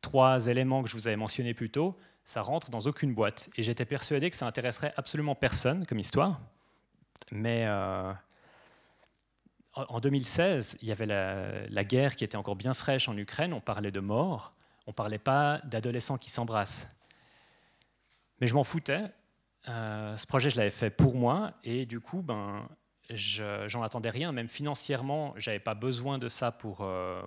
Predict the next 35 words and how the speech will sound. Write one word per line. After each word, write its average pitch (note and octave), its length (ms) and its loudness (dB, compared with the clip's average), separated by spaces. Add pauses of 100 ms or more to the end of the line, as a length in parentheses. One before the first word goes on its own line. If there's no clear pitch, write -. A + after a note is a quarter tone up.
(140)
pour, F#2 260 -8
euh, F2+ 140 -4
rentabiliser A2 760 -4
mes, F#2 440 -6
mes G2 160 -4
dépenses. C#3 520 0 (840)
Et B2 180 2
j'avais B2+ 260 4
en D3+ 80 4
plus - 200 -4
aucune E3 240 0
cause D3+ 240 0
politique C#3+ 640 -4
à, G#2 280 -4
à G#2 140 -2
défendre. C3+ 400 0
Donc G#2 180 -4
ce - 100 -2
projet C#3 300 0
pouvait A#2+ 200 2
très D#3+ 160 0
bien D#3+ 120 0
rester C#3+ 260 -2
sur D3 160 -4
mon, A2+ 500 -6
sur A#2 180 -8
mon G#2+ 120 -4
disque G#2+ 240 -2
dur. C3 400 -2 (140)
Euh, G2+ 440 -6
ça - 140 -2
m'allait C#3+ 320 2 (240)
très, - 140 2
très - 160 -2
bien. F#2+ 160 -6